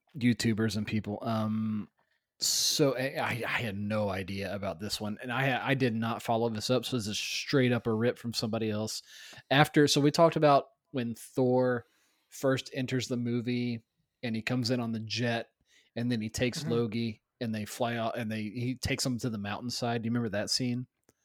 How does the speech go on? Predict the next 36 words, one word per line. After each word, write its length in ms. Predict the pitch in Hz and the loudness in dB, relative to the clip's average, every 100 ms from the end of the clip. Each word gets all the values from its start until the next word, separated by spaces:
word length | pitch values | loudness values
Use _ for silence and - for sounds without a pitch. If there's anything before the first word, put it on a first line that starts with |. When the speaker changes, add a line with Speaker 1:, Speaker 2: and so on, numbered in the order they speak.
| _ _ _ | _ _ _
Speaker 2:
Yeah. 180 | 180 151 - - | 0 0 -2 -16
Speaker 1:
So 160 | - - - | -4 -2 0
apparently 360 | 143 170 156 | 4 4 6
there's 220 | 147 135 - | 4 2 0
two 300 | - 160 139 | -2 2 2
ravens 560 | 101 98 110 123 127 - | 2 2 2 2 0 0
that 140 | 123 | -2
fly 280 | - 127 139 | 0 0 0
by. 400 | 135 131 131 135 _ _ _ _ _ _ _ - | 0 0 0 -4 _ _ _ _ _ _ _ 0
Speaker 2:
Yeah. 220 | 190 - - _ _ _ _ _ _ - | 0 0 -8 _ _ _ _ _ _ 0
Speaker 1:
And 160 | 117 | 2
that's 280 | 110 113 - | 2 0 -2
apparently 460 | 107 - 107 117 123 | -4 -4 -6 -4 -2
significant 640 | - 117 120 - 139 123 - _ _ _ _ _ - | -2 -2 -6 -2 -2 -2 -6 _ _ _ _ _ -8
because 280 | 123 135 110 | -4 0 0
apparently 800 | 113 - 123 120 123 117 110 - | 0 0 -2 0 0 0 -2 -2
in 220 | 120 110 | -2 0
Norse 320 | 107 120 - | 0 0 0
mythology, 640 | 120 120 117 113 110 113 - | -4 -2 -2 0 -2 -4 -2
Odin 320 | 123 117 113 104 | 0 0 0 -2
had 280 | 101 107 | -2 -4
two 200 | 104 123 | -4 -4
ravens 480 | 110 117 117 117 113 | -2 0 0 -2 -4
that 100 | - | -6
would 180 | 104 98 | -8 -8
bring 280 | 104 107 107 | -6 -4 -4
back 260 | 101 107 113 | -2 -4 -4
and 100 | 107 | -4
forth 280 | 117 107 | -2 -2
messages 400 | 107 104 104 113 110 | -4 -6 -6 -6 -6
from, 440 | - 104 101 101 | -4 -4 -4 -4
um, 440 | 107 98 92 90 95 _ _ - | -4 -4 -4 -8 -12 _ _ -6
Midgard 460 | 107 98 117 104 | -6 -2 -2 0
Speaker 2:
Mm-hmm. 200 | - 73 | -2 -2
Speaker 1:
or 60 | 71 | -6
Earth. 220 | 110 - | -8 -10